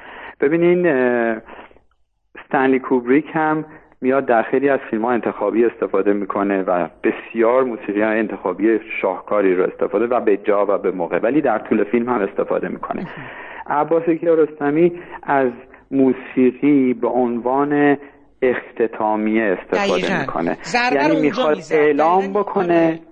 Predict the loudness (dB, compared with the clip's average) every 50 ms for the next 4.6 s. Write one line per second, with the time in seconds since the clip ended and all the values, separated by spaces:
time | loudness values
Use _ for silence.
0 | -20 -18 -18 -16 -10 -12 -10 -8 -8 -10 -10 -10 -14 -20 -12 -4 0 2 4 4
1 | 4 4 4 2 2 2 2 0 0 0 0 0 0 2 0 -2 0 2 2 2
2 | 2 2 0 -2 -2 0 0 2 0 0 -2 -4 -4 -4 -4 -4 -4 -6 -10 -20
3 | _ _ -20 -20 -20 -20 -20 -10 -2 -2 0 0 2 2 2 2 2 0 -2 -6
4 | -6 -2 0 2 2 4 4 4 4 2 0